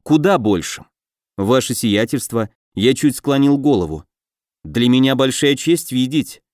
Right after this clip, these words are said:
«Теперь ваша очередь, сударь». Воронцова шагнула вперед, а осторожно взялась за края моей маски. «С кем имею честь?»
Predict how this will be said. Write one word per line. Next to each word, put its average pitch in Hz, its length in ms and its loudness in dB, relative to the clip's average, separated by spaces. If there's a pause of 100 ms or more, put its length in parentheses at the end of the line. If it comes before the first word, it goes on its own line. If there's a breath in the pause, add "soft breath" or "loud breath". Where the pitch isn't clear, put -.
(340)
«Теперь 202 360 2
ваша 175 340 2
очередь, 147 400 2
сударь». 131 600 0
Воронцова 151 600 0
шагнула 156 480 2
вперед, 160 460 2
а 139 120 2
осторожно 131 540 0
взялась 120 400 0
за 107 140 -2
края 120 340 0
моей 127 260 2
маски. 127 520 -4 (380)
«С - 160 -10
кем 170 260 4
имею 139 280 4
честь?» - 520 -4